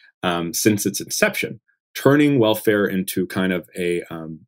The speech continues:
just, uh, standard benefit, uh, that came without, uh, any requirements into a work requirement,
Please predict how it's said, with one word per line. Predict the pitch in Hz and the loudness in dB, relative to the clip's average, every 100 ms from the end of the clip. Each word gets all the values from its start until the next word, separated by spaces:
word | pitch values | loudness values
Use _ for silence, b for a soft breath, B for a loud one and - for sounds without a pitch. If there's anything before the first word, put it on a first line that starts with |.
| _ | _
just, | - 87 - - | -6 -4 -6 -8
uh, | 92 82 82 - _ _ _ _ _ _ _ | -8 -8 -10 -14 _ _ _ _ _ _ _
standard | - - 107 117 120 | -8 0 2 4 2
benefit, | 113 113 107 113 104 - - _ _ _ _ _ | 2 0 2 0 0 -6 -20 _ _ _ _ _
uh, | 87 87 87 85 | -4 -2 -4 -4
that | 92 90 - | -2 -2 -2
came | - 95 92 | 0 0 0
without, | 87 - 92 98 - _ _ | -2 -2 0 0 0 _ _
uh, | 95 | -4
any | 95 110 | 2 4
requirements | 120 110 98 92 92 92 - - | 4 2 -2 -2 -2 -2 -6 -2
into | 117 120 - 107 104 101 - | 0 0 2 2 2 0 -6
a | 95 92 90 90 | -4 -2 -2 -4
work | - 104 101 | -4 -4 -4
requirement, | 98 - 92 87 90 | -12 -4 -4 -4 -6